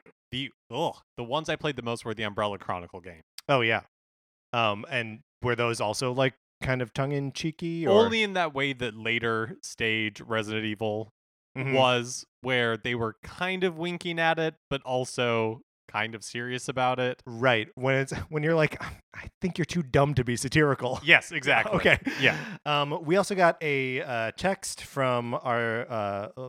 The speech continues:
Speaker 2: my, my friend and, uh, listener of the show, Pete. Um, he's, <laughs> he mentions in regarding our, our conversation last week,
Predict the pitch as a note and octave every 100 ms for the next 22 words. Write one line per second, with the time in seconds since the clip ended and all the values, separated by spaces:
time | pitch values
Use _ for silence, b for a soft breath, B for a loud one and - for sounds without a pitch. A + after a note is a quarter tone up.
0 | - A2+ B2+ B2+ B2+ - C3+ C3 C3+ C3
1 | A2+ G#2+ A#2+ G#2 G2+ A2 G#2+ A#2+ A2+ A#2
2 | G#2+ - B2 A2+ - E3+ - B B G2+
3 | B2 A#2 A2 A2+ E3+ G#2+ C#3 - - -
4 | A3+ - B2 C#3 C3 A#2+ C3 A#2 G#2+ -
5 | C3+ A2+ G#2+ A2+ A2 A2 G#2 A2 G2+ A#2
6 | G2+ G2 A2 A2+ G#2+ G2+ - A2+ G#2